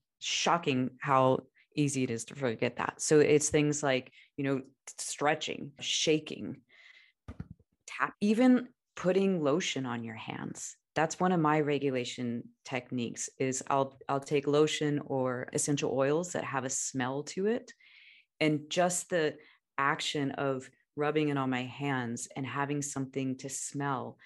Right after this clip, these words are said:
reminds me, "Oh yeah, I have a body, I have senses." So we're not talking about, like, an hour-long yoga practice here. We're talking about every hour getting up and just moving around or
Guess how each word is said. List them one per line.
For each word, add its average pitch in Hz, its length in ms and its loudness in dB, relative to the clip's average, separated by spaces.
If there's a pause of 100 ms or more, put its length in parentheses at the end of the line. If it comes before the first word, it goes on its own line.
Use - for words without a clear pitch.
(200)
reminds 143 460 0
me, 143 180 -2
"Oh 156 120 2
yeah, 156 260 2
I 135 80 -2
have 135 240 -4
a 135 60 -6
body, 127 480 0
I 110 80 -8
have 120 180 -8
senses." - 1040 -2
So 156 420 2 (220)
we're 156 160 -2
not 180 180 2
talking 160 400 0
about, 127 460 -2
like, 120 260 -8 (360)
an 139 100 2
hour-long 131 560 4
yoga 135 240 2
practice - 440 -6
here. - 380 -8 (100)
We're 143 100 -2
talking 139 440 -2
about 120 480 -2 (540)
every 127 340 -2
hour 127 380 0
getting 127 360 -4
up 120 280 -6
and 123 260 -4
just 127 240 -10
moving 127 360 -2
around 120 600 -4
or 123 320 -6